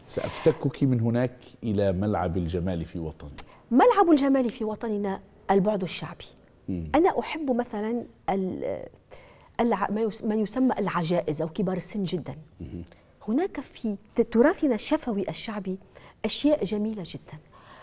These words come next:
Speaker 2: وفي الآن نفسه وعلى النقيض من ذلك لنا شباب يتقد حيوية. في تونس نحتاج إلى مطر من الحب.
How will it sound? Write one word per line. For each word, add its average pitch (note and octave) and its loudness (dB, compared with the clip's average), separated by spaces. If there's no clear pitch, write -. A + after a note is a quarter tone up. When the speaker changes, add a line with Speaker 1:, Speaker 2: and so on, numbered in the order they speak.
Speaker 2:
وفي A#3 4
الآن F#4+ 8
نفسه D#4+ 0
وعلى F3 2
النقيض F#3 2
من A3+ -2
ذلك A#3+ -2
لنا B3+ 2
شباب A3 0
يتقد A3+ -2
حيوية. D3+ -10
في C#4+ 6
تونس F#4+ 4
نحتاج C#4 0
إلى A3+ 0
مطر A#3 -2
من A3 -4
الحب. - -8